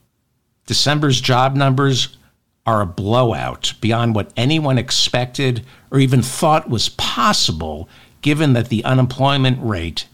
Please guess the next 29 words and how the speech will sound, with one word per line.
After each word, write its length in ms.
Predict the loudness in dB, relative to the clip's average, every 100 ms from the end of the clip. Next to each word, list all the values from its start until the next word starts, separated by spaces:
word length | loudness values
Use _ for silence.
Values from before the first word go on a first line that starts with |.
| -8
is 140 | -6
below 360 | -2 -2 -2 -4
four 360 | -6 -8 -8
percent. 680 | -10 -4 -2 -2 -4 -8 -12 -12 _ _ _ _ _
Two 320 | 0 2 2
hundred 640 | 0 0 0 2 2 0 -2
and 140 | -2
sixteen 760 | 0 0 0 0 -2 0 0 0
thousand 600 | 0 0 0 0 0 0
new 180 | 0 0
jobs 640 | 0 0 0 0 -2 -4
in 140 | -4 -6
December. 640 | -2 -2 -2 -4 -6 -12 -16 _ _ _ _ _ _
The 120 | -2
unemployment 520 | 0 0 0 2 2 2
rate 340 | 2 2 -2 -4
is 380 | -2 0 -2 -2
at 160 | -10 -10
three 300 | -8 -4 -4
point 340 | -2 0 0
seven 380 | 0 0 0 -2
percent, 560 | -4 -2 0 2 0 -2 -10 -20 -4
and 80 | 0
it's 160 | 0 0
been 60 | -2
holding 540 | 2 2 2 2 2
steady 640 | 0 0 0 2 2 0
around 540 | 0 2 2 2 2 0
there, 360 | -2 -4 -6